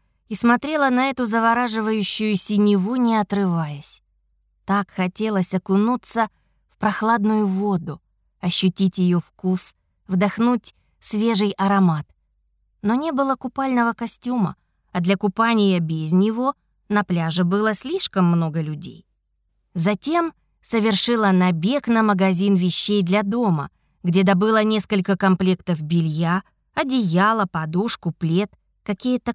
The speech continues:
коврики, салфетки. Мне так понравилось выбирать домашнюю утварь,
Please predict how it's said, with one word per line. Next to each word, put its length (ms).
коврики, 560
салфетки. 760
Мне 280
так 340
понравилось 680
выбирать 580
домашнюю 720
утварь, 400